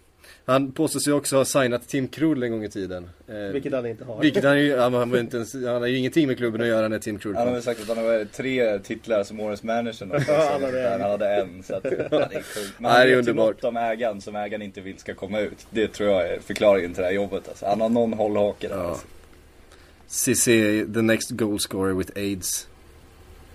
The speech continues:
Speaker 1: Jag vet inte ens vad han menar med det. Eh,
Speaker 3: Ja.
Speaker 1: ja, vi lämnar, vi lämnar den gode Kinnear där. Och
Speaker 3: Den
Speaker 1: så går vi
Speaker 3: gode?
Speaker 1: Den
Speaker 3: Det,
Speaker 1: gode.
Speaker 3: det
Speaker 1: Jag,
Speaker 3: gör
Speaker 1: jag,
Speaker 3: man.
Speaker 1: jag, jag ser honom som
Speaker 3: Ja, okej.
Speaker 1: ett positivt tillskott till, eh,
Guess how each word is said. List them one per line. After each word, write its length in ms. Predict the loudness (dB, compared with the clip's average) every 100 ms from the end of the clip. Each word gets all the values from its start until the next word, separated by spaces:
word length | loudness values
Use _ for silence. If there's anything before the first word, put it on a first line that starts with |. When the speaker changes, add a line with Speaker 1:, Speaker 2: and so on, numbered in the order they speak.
| -20 -12 0
Speaker 1:
Jag 120 | 4
vet 80 | 4
inte 140 | 4
ens 120 | 2
vad 100 | 2
han 40 | 2
menar 200 | 2 2
med 100 | 2
det. 80 | 0 -4 -12 -10 -10 -10 -12 -16 -14 -2
Eh, 80 | 4
Speaker 3:
Ja. 1120 | 6 6 4 4 2 2 0 0 0 0 -2 -2
Speaker 1:
ja, 300 | 6 6 6 6
vi 140 | 6
lämnar, 520 | 8 8 8 8 8
vi 100 | 6
lämnar 500 | 6 8 8 6 6
den 200 | 6 4
gode 280 | 2 0 0 -2
Kinnear 440 | -2 0 2 2
där. 300 | 2 0 -2 -10 _ -4
Och 180 | -4
Speaker 3:
Den 80 | 0
Speaker 1:
så 40 | 0
går 100 | 2
vi 140 | 4 2
Speaker 3:
gode? 380 | 0 -2 -2 -4 -16 -2
Speaker 1:
Den 160 | 0
Speaker 3:
Det, 80 | 4
Speaker 1:
gode. 200 | 4 4
Speaker 3:
det 40 | 6
Speaker 1:
Jag, 300 | 6 6 6
Speaker 3:
gör 160 | 4 2
Speaker 1:
jag, 240 | 0 2
Speaker 3:
man. 140 | 2 0 -10 -18 -12
Speaker 1:
jag, 140 | -12 -12 -20 -8
jag 140 | -2 2
ser 160 | 4
honom 200 | 4 2
som 420 | -2 -2 -2 -8 -10
Speaker 3:
Ja, 240 | -4 -2 -4
okej. 180 | -6 2
Speaker 1:
ett 680 | 2 2 -6 -20 _ -12 -2
positivt 480 | -2 -2 -4 -4
tillskott 500 | 0 0 0 -2 -2
till, 320 | 0 0 2
eh, 60 | 4